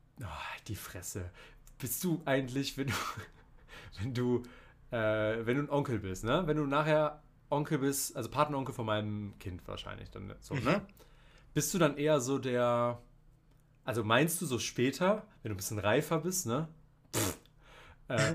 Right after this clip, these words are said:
Speaker 2: <laughs>
Speaker 1: meinst du, du bist dann eher so der, „Komm, ich zeig dir jetzt was Handwerkliches so,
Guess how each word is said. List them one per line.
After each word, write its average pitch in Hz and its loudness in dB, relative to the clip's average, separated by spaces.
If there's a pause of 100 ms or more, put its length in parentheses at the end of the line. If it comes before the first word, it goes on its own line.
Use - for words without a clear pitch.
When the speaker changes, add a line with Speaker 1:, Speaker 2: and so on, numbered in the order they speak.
Speaker 2:
<laughs> - -18
Speaker 1:
meinst 127 4
du, 190 2
du 147 0
bist - -2
dann 139 0
eher 135 2
so 113 -2
der, 98 -4 (480)
„Komm, 131 -2
ich - -4
zeig - -4
dir 135 2
jetzt - -2
was 110 -4
Handwerkliches 143 -2
so, 139 4